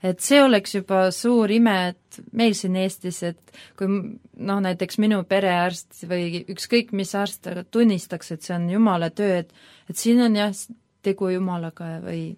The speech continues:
kõige kellegi üleloomuliku sekkumisega. Et, äh, siin on jah, nagu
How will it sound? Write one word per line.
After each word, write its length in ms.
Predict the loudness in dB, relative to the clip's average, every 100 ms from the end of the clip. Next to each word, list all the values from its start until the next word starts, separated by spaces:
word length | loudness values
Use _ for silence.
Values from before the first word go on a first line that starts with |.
| _ _ _ _ _
kõige 300 | -4 0 0 2 0 -2 -8 -20 -2
kellegi 760 | 2 4 4 2 0 0 0 -4 -12 -4
üleloomuliku 960 | 0 2 4 4 4 2 0 -2 -4 -4
sekkumisega. 920 | -4 -4 -6 -6 -6 -8 -12 -10 -12 -12 _ -4 -2
Et, 380 | -2 -6 _ -2
äh, 400 | 0 0 -2 -4 -8 _ -20 -20 _ _ _ _ _ _
siin 380 | 2 6 8 8
on 160 | 6 4
jah, 220 | 4 2 -2
nagu 280 | -4 -2